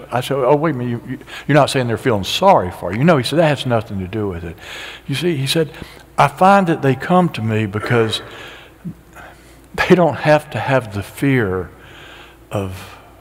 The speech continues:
me recognizing them <laughs> in the halls <laughs> or out in the streets." He said, "You see, these people, they come with a gutload of shame. And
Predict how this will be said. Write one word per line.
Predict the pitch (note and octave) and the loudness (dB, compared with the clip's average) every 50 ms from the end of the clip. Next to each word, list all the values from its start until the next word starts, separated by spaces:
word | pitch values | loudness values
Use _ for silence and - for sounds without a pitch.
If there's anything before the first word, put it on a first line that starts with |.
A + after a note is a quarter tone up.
| - - - - - | -20 -20 -20 -14 -8
me | A#2 A#2+ B2 A#2+ A#2+ A2+ G#2+ | -4 -2 0 0 0 -2 -4
recognizing | A2 - - A2 C3+ C3+ - - A#2 G2+ G2 - A2 F#2+ F#2+ - G2 G2+ F#2+ F#2 | -8 -8 -2 -2 -2 -2 -2 -4 -6 -6 -4 -2 -2 -2 -2 -4 -6 -6 -4 -4
them | G2 F#2 F2+ F2+ F#2+ - - - - - - - - - | -4 -4 -2 -2 -4 -4 -6 -14 -20 -20 -18 -16 -16 -16
<laughs> | - - - - - - - - - | -16 -20 -20 -20 -20 -20 -20 -8 -2
in | C3+ A#2 A2 A#2 A2 G#2 A2+ - | -2 -2 0 0 -2 -4 -4 0
the | - A#2+ | 2 2
halls | A#2 - C3+ C3+ B2 G#2+ G2+ F#2+ F2+ - - - - - - - - - | 4 6 6 6 8 8 6 4 2 -2 -4 -4 -6 -8 -8 -10 -12 -16
<laughs> | - - - - - - | -16 -16 -14 -14 -6 -4
or | A#2+ A#2+ A#2+ | 0 2 2
out | A#2 A#2+ B2 | 2 2 0
in | G#2 | -4
the | G2+ G2 | -6 -6
streets." | - - - F3+ D#3+ D3+ C3+ A2 F#2+ - - - - | -8 -8 -6 -2 0 0 0 0 -2 -4 -10 -14 -10
He | - B2 | -10 -10
said, | A2 - D3+ C#3 C3+ C#3 | -6 -4 -4 -4 -2 -4
"You | C#3 | -4
see, | - - G3 G3 E3 - - - - - - - | -2 -2 -2 -2 -2 -6 -12 -20 -20 -20 -12 0
these | - D3 G3 F3 | 2 2 2 2
people, | - - C#3+ D3+ D3 D#3 D3+ C#3+ | 2 2 2 4 4 2 0 2
they | F3 - F3 - | 2 2 2 2
come | - - E3+ E3 D#3+ D#3 | 2 2 2 2 4 2
with | C#3 - - | -2 -2 -2
a | G2+ | -4
gutload | G#2+ G#2+ A2 D3 D3+ F3 - - C#3 D3 D#3 E3 D#3 A2+ | -4 -2 2 4 4 4 4 2 -2 -2 -2 -2 -2 -2
of | F#2 F2+ - | -4 -6 -6
shame. | - - - E3 C#3+ C#3+ D3 D3 A#2+ G2 F2 E2+ D2+ C#2+ F2 F#2+ - - - - - - - - - - - - - - - - - - - - - - - | -8 -8 -6 -6 -6 -6 -6 -6 -6 -6 -8 -8 -10 -12 -16 -18 -20 -20 -20 -20 -20 -20 -20 -20 -20 -20 -20 -20 -20 -20 -20 -20 -20 -20 -20 -20 -20 -14 -6
And | - B2 B2 B2 A#2+ | -2 -2 0 0 -2